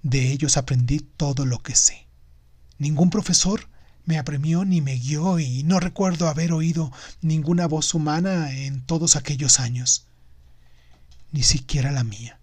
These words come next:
Aunque he leído que existe la facultad de hablar, nunca traté de hablar en voz alta. Mi aspecto me era también desconocido, ya que en el castillo no había espejos, y yo me limitaba a considerarme a mí mismo como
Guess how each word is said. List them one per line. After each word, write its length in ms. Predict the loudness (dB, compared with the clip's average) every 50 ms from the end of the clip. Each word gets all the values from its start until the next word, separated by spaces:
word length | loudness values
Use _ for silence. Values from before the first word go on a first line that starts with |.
| -20 -20 -20 -20 -20 _ _ -20 -20 -20 -20 -20 -20 -20 -20 -20 -16 -10
Aunque 360 | -6 -6 -4 -2 0 2 4
he 40 | 6
leído 420 | 6 6 4 4 2 0 0 -2
que 100 | -2 -4
existe 480 | -2 0 0 0 0 0 -2 0 0 0
la 100 | 0 0
facultad 480 | -2 -4 -4 -4 -6 -4 -4 -2 -2
de 100 | 0 0
hablar, 280 | -2 -2 -4 -6 -8 -10 -14 -16 -18 -20 -20 -20 -20 -20 -20 -20 -20 -20 -14 -8 -6
nunca 480 | -2 -2 -2 -2 -2 -2 -4 -4 -4
traté 460 | -6 -6 -6 -6 -6 -4 -4 -2 -2
de 140 | -2 -2 0
hablar 600 | 0 -2 -2 -2 -2 -4 -4 -4 -2 -2 -2 -2
en 160 | 0 0 0
voz 300 | 0 0 0 0 0 0
alta. 420 | 0 -2 -4 -8 -10 -16 -18 -18 -20 -20 -20 -20 -20 -20 -20 -20 -20 -20 -20 -20 -20 -20 -20 -20 -20 _ _ -20 -20 -20 -12 -8
Mi 100 | -6 -2
aspecto 560 | -2 -2 -2 0 -2 -4 -4 -4 -2 -2 0
me 200 | 2 2 2 2
era 400 | 2 2 0 -2 -2 -4 -8 -8 -4
también 380 | -2 0 2 2 2 0 0 2
desconocido, 760 | 2 0 0 0 -2 -2 0 0 -2 -2 -4 -6 -10 -14 -20 -20 -20 -20 -20 -20 -20 -20 -20 -20 -20 -14 -4
ya 160 | -2 -2 0
que 100 | 0 0
en 60 | 0 0
el 100 | -2 -2
castillo 560 | -2 -4 -2 -2 -2 0 2 0 0 -2 -6 -8 -4
no 140 | -2 0 0
había 240 | 0 -2 -2 -2
espejos, 760 | -2 -2 -4 -4 -2 -4 -4 -4 -6 -8 -6 -6 -6 -6 -8 -12 -20 -20 -20 -20 -20 -20 -20 -20 -12 -8
y 100 | -4 -2
yo 140 | 0 0 0
me 80 | 0
limitaba 960 | 0 0 0 0 0 0 0 0 -2 -2 -2 0 -2 -2 -2 -2 -4 -6 -6 -8
a 80 | -8
considerarme 720 | -8 -8 -4 -2 -2 0 0 -2 -2 -2 -2 -4 -4 -4 -4
a 60 | -4
mí 100 | -4 -4
mismo 400 | -4 -4 -4 -4 -4 -6 -6 -6
como 260 | -6 -6 -4 -6 -6